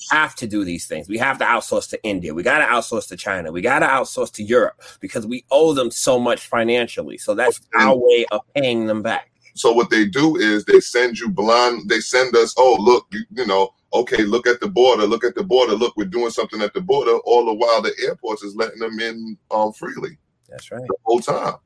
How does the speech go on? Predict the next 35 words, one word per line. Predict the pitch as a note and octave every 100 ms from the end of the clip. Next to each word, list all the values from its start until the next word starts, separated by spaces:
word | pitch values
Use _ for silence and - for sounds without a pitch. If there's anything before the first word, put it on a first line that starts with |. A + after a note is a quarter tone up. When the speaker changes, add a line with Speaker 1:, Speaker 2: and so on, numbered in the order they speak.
| _ _ _ _ -
Speaker 2:
So, | B2 A#2 A2+ - _ -
and | A2+
like | A2
I | G#2+
said, | G#2+ - B2+ G2+
that's | G2+ -
the | A2+
reason | A#2 A2+ A2 G#2+
why | G#2 F#2+ E2+
my | G2
heart | C3+ C#3+ A#2 G2+ D#2+
bleeds | G#2+ G#2+ F#2
out | G2+ F#2+ F2+ -
for, | G2+ G2
for | F2+ G2
my | G2
brothers | F2+ F#2+ F#2 E2+
and | F2
sisters, | - F#2 - F2 F2 - -
you | G#2+
know | F2+
what | F#2
I |
mean? | F#2+ F#2
Because | F2+ D#2+ F2+ F2 - _ _ -
it's | G2 -
like, | F2+ F2 -
okay, | F#2+ G2+ F2+ F2 D#2+ _ _ -
if | F#2+
everybody | G2+ A2 A2 G2+ F#2 F#2
else | A2 A2
is | F#2+
trying | - G2+ F2+
to | F#2
get, | D#2 G#2